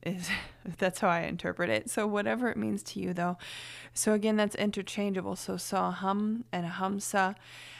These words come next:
And uh, they have some relation to the breath and everything like that in the more traditional use. Um, but that's, you can look into that if you want.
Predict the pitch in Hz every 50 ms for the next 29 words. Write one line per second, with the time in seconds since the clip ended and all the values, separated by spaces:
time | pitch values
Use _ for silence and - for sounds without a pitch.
0 | - - - - 220 220 226 226 226 226 226 220 220 208 - - - - _ -
1 | - - 104 80 - - 185 185 170 165 180 220 - - - 185 170 208 208 214
2 | 226 247 247 262 269 269 - - 240 220 220 214 208 202 202 190 196 190 - -
3 | 196 190 185 - 190 185 185 180 180 - 165 170 175 170 - - 180 180 180 175
4 | 170 180 180 185 - 185 180 180 175 180 180 170 - 175 175 175 175 - - 180
5 | 170 165 165 165 170 175 170 165 165 165 165 - - - - - 170 170 165 165
6 | - - - 175 175 175 170 170 170 170 175 185 - - - - - - - -
7 | - - - - - - - - - - 170 165 - - - - - - - -
8 | 180 - 190 185 180 - - - - - - - - - - - - - - -
9 | - - - - - - - _ _ - 180 175 180 170 - 175 170 165 160 165
10 | - 165 170 - 165 - 156 160 165 180 175 - - 185 185 208 262 302 285